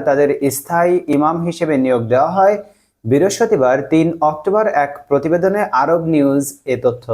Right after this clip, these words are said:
জানায়। প্রতিবেদনে বলা হয়, মসজিদুল হারাম ও মসজিদুল নবাবির পরিচালনা পরিষদের প্রধান শাইখ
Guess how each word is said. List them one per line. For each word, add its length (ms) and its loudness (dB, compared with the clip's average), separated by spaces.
জানায়। 400 -6
প্রতিবেদনে 440 2
বলা 280 2
হয়, 220 2
মসজিদুল 680 0
হারাম 340 2
ও 20 2
মসজিদুল 520 0
নবাবির 420 4
পরিচালনা 460 2
পরিষদের 520 0
প্রধান 420 0
শাইখ 320 0